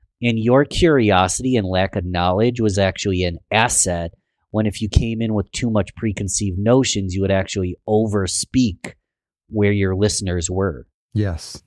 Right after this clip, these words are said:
Speaker 2: This is, uh, something that, because it's a podcast about podcasting, so we geek out about podcasts, and we can go <laughs> inside baseball and all of this sort of stuff. And I, oh, I'll say it every single episode if I have to. There's three people in a podcast conversation,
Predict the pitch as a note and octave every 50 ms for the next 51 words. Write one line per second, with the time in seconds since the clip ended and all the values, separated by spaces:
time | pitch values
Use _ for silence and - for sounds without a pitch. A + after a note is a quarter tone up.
0 | _ A2+ A#2 A2+ - - B2 A2+ G#2 G#2+ A2 A2 G#2 - - B2 G#2+ - A2 G#2
1 | G2+ G2+ F#2+ - - A#2+ A2 G#2+ - C3 B2+ B2 C3 G#2 A2 - - - A2 A2
2 | G#2+ G2 - - G#2+ G#2 - - G#2 F#2 G2 F#2+ - - - G2+ A2 G2 - -
3 | G2+ G2+ G2 - - G#2+ G2+ F#2 - G#2+ G2 F2+ G#2+ A2 - - G2+ G2 - G2
4 | F2+ - G2 G2 G2+ F#2 - - G2 G2 - - - - A#3+ F#3+ B2 C4+ - C3+
5 | - - C3 G#2+ - C3+ C#3 C3+ B2 B2 - B2+ B2 A#2 - C3 A#2 G2 F2+ G#2+
6 | A2 A2 - A#2 A2 G#2 G2+ G#2 G#2+ G#2 G#2 A2 A#2 A#2 G2+ F#2+ F#2+ F2+ - -
7 | G2 F2+ F2+ F2 - - F#2+ F2 F#2+ F#2+ F#2+ F#2 F#2 - - A2 A#2 A2+ - A2
8 | A#2 G#2+ - - - C#3 C#3 C3 - - A#2+ A#2+ B2+ C3 - - B2 A2+ A2 G#2+
9 | G#2 G2 G2+ - A2 G2 F#2+ - G2 F#2 F#2+ G2+ G2 - - G#2+ G2 F#2+ F2+ -
10 | - - A2+ A2+ G#2+ - A2+ G#2+ - G2+ G2+ F#2+ - - F#2+ F#2 F2+ - - F#2
11 | - - - F#2 F#2 F2+ - - F#2+ F2 - - F#2 F2 E2+